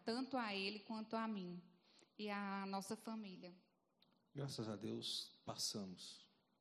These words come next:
Speaker 2: por essa tribulação, vencemos juntos,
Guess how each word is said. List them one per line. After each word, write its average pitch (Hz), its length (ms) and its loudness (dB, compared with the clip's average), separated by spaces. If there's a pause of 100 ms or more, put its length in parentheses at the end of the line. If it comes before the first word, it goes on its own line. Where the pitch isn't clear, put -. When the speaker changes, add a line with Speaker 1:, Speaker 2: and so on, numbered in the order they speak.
(580)
Speaker 2:
por 95 120 -4
essa 92 180 -2
tribulação, 98 760 -2 (1120)
vencemos 127 420 4
juntos, - 480 -2